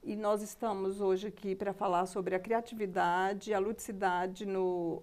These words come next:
cuidado à saúde. Meu nome é Ana Silva, eu sou enfermeira, eu sou docente, pesquisadora na área de criatividade. Estou aqui pra conversar com o doutor Elionai Dornelles Alves, professor aposentado da U N B, pesquisador sênior,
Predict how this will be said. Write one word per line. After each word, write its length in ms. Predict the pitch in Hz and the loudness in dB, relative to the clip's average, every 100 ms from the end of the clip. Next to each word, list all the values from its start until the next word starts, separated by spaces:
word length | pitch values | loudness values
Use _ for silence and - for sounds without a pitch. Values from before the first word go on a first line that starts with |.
| - | -8
cuidado 460 | - 190 180 170 175 | -2 4 4 4 2
à 40 | |
saúde. 720 | 175 185 175 180 190 214 190 | -2 0 2 2 2 -2 -4
Meu 160 | 208 190 | -2 0
nome 240 | 190 202 | 0 0
é 40 | 202 | -2
Ana 280 | 202 208 247 | -2 -2 -4
Silva, 720 | - - 190 185 180 185 180 | -6 -8 -2 0 0 0 0
eu 80 | 190 | 0
sou 160 | 190 | -2
enfermeira, 920 | 214 214 214 196 190 180 180 185 185 | -4 -2 0 0 -2 0 2 4 2
eu 80 | 185 | 0
sou 160 | 185 190 | -2 -4
docente, 960 | 190 202 - 190 180 185 196 - 233 233 - - - | -4 -4 -6 -6 -4 -4 -4 -6 -6 -6 -14 -20 -4
pesquisadora 800 | 269 247 - 254 240 220 208 190 | -2 -2 -2 4 4 4 2 0
na 120 | 196 | 0
área 200 | 175 175 | 2 2
de 100 | 175 | -2
criatividade. 1200 | - 175 165 185 180 170 165 165 170 185 196 220 - - - - | -4 -4 -4 -4 -4 -2 -2 0 -2 -2 -6 -8 -8 -20 -18 -14
Estou 480 | - - - 247 240 | -14 -14 2 6 6
aqui 220 | 240 220 | 4 0
pra 180 | 214 214 | 0 -2
conversar 760 | - 220 214 214 202 196 190 - 175 | -2 0 0 2 4 4 2 -2 -6
com 120 | 202 | -2
o 40 | |
doutor 280 | 196 196 208 | -2 2 6
Elionai 640 | 196 196 196 185 180 175 | 6 6 4 2 4 2
Dornelles 580 | 170 190 190 170 170 180 | 2 0 0 -2 -2 2
Alves, 560 | 175 165 175 190 202 202 | 4 6 8 6 2 -4
professor 540 | - 190 208 196 202 | -4 -2 0 0 0
aposentado 640 | 185 190 190 190 190 180 185 | 0 0 0 2 4 2 4
da 120 | 185 | 2
U 80 | 185 | 4
N 180 | 180 175 | 2 -2
B, 580 | 180 185 185 196 214 220 | 4 8 10 10 8 4
pesquisador 600 | 196 - 202 190 185 190 | -2 -2 2 2 4 0
sênior, 720 | 190 - 196 208 214 214 208 | 0 -2 -2 0 -2 0 0